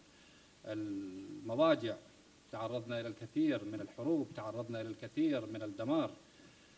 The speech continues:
لكن، آه، الحقيقة التي أود أن أكد وأن أعبر عنها بصدق هو أن العراق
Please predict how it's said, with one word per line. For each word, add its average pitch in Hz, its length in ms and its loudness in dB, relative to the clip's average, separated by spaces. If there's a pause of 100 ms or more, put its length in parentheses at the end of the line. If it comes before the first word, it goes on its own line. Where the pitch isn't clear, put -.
(280)
لكن، 127 680 2
آه، 101 220 -4
الحقيقة 160 540 4 (220)
التي 117 500 -2
أود 127 380 6
أن 127 160 6
أكد 131 340 0 (560)
وأن 120 200 -2
أعبر 123 320 0
عنها 117 340 -2
بصدق 120 420 -4 (280)
هو 123 180 2 (120)
أن 113 180 -4
العراق 123 720 0